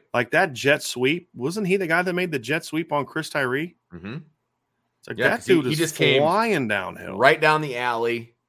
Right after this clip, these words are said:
Speaker 2: avoided a block, and just made the play.
Speaker 1: Well, what I loved about that play too, Vince, is they did not see the jet on the previous play. And if they hand it off to Chris Tyree, he's
Speaker 2: He's
Speaker 1: ghosted.
Speaker 2: gone.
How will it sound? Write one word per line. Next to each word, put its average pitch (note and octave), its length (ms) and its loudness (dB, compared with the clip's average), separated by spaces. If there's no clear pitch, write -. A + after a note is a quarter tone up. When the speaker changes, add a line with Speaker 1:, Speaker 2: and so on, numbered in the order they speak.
Speaker 2:
avoided B2+ 460 0
a C3+ 40 -2
block, A2+ 540 4
and G#2 140 -12
just G2+ 260 -6
made F#2 280 -6
the - 40 -18
play. C2+ 360 -10
Speaker 1:
Well, D3 160 -2
what F#2 100 -2
I C#3+ 60 4
loved F3 260 0
about C#3 240 0
that G#2+ 160 -6
play A2 160 -4
too, B2+ 180 -8
Vince, G2+ 280 -8
is F#2 120 -14
they A2 160 -2
did B2 280 0
not D#3+ 300 0
see D3 220 -6
the A#2 120 -4
jet G#2+ 280 -2
on G#2 120 -6
the G2+ 80 -6
previous A#2 440 -6
play. C2 400 -10
And G2+ 140 -8
if F#2+ 100 -10
they G2+ 160 -4
hand C#3+ 200 -2
it - 80 0
off D3+ 140 2
to - 60 -20
Chris C3 200 -2
Tyree, A#2 280 -2
he's B2+ 200 -4
Speaker 2:
He's D3 160 -2
Speaker 1:
ghosted. G#2+ 340 -2
Speaker 2:
gone. D#3+ 540 4